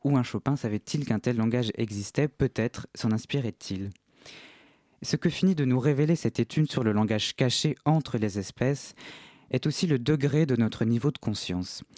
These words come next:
Une pensée écologique qui se donne les moyens de comprendre le monde, la Terre, ne peut pas passer à côté de la conscience des autres espèces que l'humain. Bien sûr, l'on peut trier les déchets, éteindre les lumières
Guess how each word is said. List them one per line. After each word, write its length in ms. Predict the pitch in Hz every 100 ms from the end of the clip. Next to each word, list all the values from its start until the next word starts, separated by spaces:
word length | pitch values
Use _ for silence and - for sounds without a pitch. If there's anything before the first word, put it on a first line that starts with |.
| - - - _ _ 139
Une 140 | 143
pensée 300 | 165 170 190
écologique 680 | - 135 131 127 160 - -
qui 120 | 135
se 120 | 131
donne 260 | 131 156 156
les 60 | 120
moyens 300 | 120 135 127
de 80 |
comprendre 560 | 104 123 - 147 131 104
le 100 | 110
monde, 400 | 127 147 151 117 -
la 160 | 110
Terre, 400 | 110 139 147 143 - - -
ne 120 | 139
peut 140 | 151
pas 160 | 170 175
passer 460 | - 127 123 -
à 60 | 123
côté 280 | - 120 151
de 80 | 113
la 120 | 104
conscience 440 | 117 - 151 143
des 240 | 107 101 147
autres 340 | 151 - 98
espèces 320 | 98 - 101
que 120 | -
l'humain. 300 | 95 98 90 - _ - - - - 113
Bien 200 | 131 156
sûr, 340 | - 92 87
l'on 80 | 101
peut 140 | 120
trier 340 | - - 131 127
les 60 |
déchets, 580 | 113 98 - 139 147 151 -
éteindre 380 | 123 - 135 117
les 120 | 107
lumières 440 | 101 107 117 120